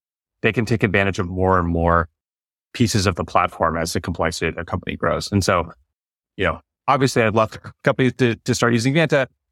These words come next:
but investing in something there is, uh, can pay significant dividends down the road. We at Vanta, of course, are hiring also. We've, uh,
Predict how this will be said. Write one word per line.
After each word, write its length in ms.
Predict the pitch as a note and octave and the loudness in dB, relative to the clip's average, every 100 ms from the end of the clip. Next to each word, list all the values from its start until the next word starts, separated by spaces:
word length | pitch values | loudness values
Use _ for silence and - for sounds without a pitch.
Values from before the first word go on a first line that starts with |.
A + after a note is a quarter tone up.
| _ | _
but 260 | A#2 A2+ - - | -2 -2 -2 0
investing 500 | C3 B2+ C3 - A#2 | 2 2 2 2 2
in 100 | G#2 | 2
something 400 | - G2+ A2 A2 | 0 0 0 2
there 260 | A2+ B2+ - _ _ | 2 0 -4 _ _
is, 300 | A2 F#2+ - - | 2 2 -2 -4
uh, 160 | G#2+ F2+ - | -4 -4 -2
can 140 | A2+ | -2
pay 160 | G#2 G2 | 0 -2
significant 720 | - - G2+ G#2+ G2+ G2+ F2+ | -2 -2 0 0 -2 -4 -4
dividends 380 | F2+ E2+ E2 E2 | -4 -4 -4 -4
down 160 | F2+ F2+ | -6 -6
the 80 | |
road. 240 | - - - _ _ _ _ _ - | -6 -8 -10 _ _ _ _ _ 0
We 220 | B2+ C#3 | 2 4
at 80 | A2+ | 2
Vanta, 280 | B2+ B2 | 2 2
of 80 | A#2 | 0
course, 200 | A2+ A2+ - | 0 -2 0
are 100 | G2 | -4
hiring 500 | - A2+ A#2 A#2+ A2+ | 0 2 4 2 2
also. 480 | A2+ A#2 C#3 C3+ B2+ | 0 2 2 0 -2
We've, 440 | - G2+ F#2+ E2+ - _ | -2 2 2 0 -10 _
uh, 360 | G#2+ F#2 F2+ | 0 2 2